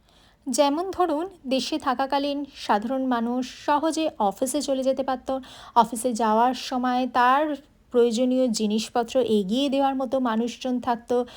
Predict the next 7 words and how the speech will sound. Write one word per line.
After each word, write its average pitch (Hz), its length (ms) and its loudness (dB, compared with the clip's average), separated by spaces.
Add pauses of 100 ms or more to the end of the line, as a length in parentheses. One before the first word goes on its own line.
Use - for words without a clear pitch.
(280)
তাকে 294 280 4 (240)
রান্না 208 340 2
করে 320 240 0
দেওয়ার 302 280 0
মতো 294 320 -2
মানুষজন 214 640 -4
থাকত, 240 300 -4